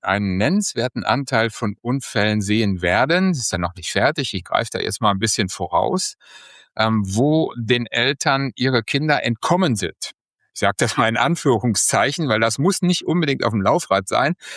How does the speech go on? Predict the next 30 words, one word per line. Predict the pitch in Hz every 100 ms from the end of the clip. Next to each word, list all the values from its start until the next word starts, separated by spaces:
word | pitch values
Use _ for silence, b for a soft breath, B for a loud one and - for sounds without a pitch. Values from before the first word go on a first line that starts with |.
| B -
Die |
sind | 113 151 196 -
auch | 135 135 165 - -
teilweise | 135 - 107 135 143 127
zu | -
Fuß, | 110 165 214 208 -
wenn | 131
sie | 131
drei | - 113 147
oder | 117 120
vier | - 143
Jahre | 135 104 139 143 -
alt | 123 135
sind, | 135 143 -
erstaunlich | 135 - - 160 240 190 165 - - _ _ _ _
fix | - - 233 -
unterwegs | - 165 143 123 147 190 180 -
und | 147 147
man | 131 131
rechnet | 165 - 104 -
gar | -
nicht | 82 -
damit. | 101 143 175
Und | 98 95
dadurch | 110 131 -
kommt | 123 131 120
es | 110
häufig | 120 156 143
zu | -
Unfällen. | - 131 - 135 165